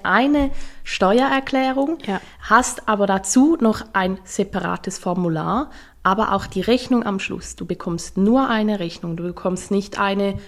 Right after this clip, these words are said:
Speaker 1: für dein Unternehmen und eine für dich als Privatperson, sondern das wird zusammengerechnet. Das ist auch der große Unterschied zwischen natürlicher und juristischer Person.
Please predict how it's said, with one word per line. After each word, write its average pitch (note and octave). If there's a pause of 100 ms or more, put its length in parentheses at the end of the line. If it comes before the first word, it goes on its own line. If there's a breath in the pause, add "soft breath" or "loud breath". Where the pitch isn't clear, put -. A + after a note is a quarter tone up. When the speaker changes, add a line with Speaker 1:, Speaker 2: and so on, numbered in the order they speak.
Speaker 1:
für G3+
dein G3
Unternehmen F#3
und F#3
eine F3+
für F3
dich F#3
als F3+
Privatperson, F#3+
sondern E3+
das F3+
wird E3+
zusammengerechnet. E3+ (200 loud breath)
Das A#3+
ist A#3+
auch A3
der G3+
große A3+
Unterschied G#3
zwischen -
natürlicher G3+
und F3+
juristischer F#3+
Person. F3